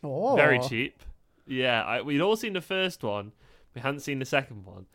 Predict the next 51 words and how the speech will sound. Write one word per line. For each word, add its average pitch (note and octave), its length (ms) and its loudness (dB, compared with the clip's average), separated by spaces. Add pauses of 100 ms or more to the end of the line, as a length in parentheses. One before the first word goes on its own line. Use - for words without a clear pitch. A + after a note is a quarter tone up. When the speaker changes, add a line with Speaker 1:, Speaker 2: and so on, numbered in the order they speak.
Speaker 1:
I D3 80 -2
haven't E3 220 -2
Speaker 2:
And D3 120 0
Speaker 1:
seen C3 80 0
Speaker 2:
I C#3+ 40 6
Speaker 1:
it D3+ 60 6
Speaker 2:
had D#3 100 4
my C#3+ 100 4
Speaker 1:
either. C3+ 80 4
Speaker 2:
laptop. A#2+ 580 -4 (220)
No, C#3 180 -4
I B2+ 120 0
had E3+ 140 0
the, F3 100 0
I E3+ 260 2
had F#3 80 0
my F3 100 0
laptop C#3 480 -2
with A2 80 -8
me. G#2+ 240 -10 (500)
Um, C3 440 -2 (100)
now D3 400 0
I'm D#3 200 -2
gonna, E3+ 440 2 (400)
I'm D#3+ 120 -2
gonna G3 100 0
s-, - 160 -8 (300)
spoil G#3 400 2
something F#3+ 240 -2
a D#3 80 2
little E3 240 6
bit C3 180 0
for A2 200 -2
you, G#2+ 140 -6 (220)
Tyler. A2 420 -4 (500)
Uh, B2 200 0
it's - 140 -8
not E3+ 180 -4
a - 20 -6
spoiler. A#2+ 440 0
It's G#2 140 -8
just - 140 -14
a B2+ 60 -4
character A#2 440 -2
who's A2 220 -8
in G#2+ 120 -10
the G2+ 80 -12
film. G2 360 -8 (640)
Um, A2+ 540 -2 (240)
if, - 240 -10
if, A#2 160 -10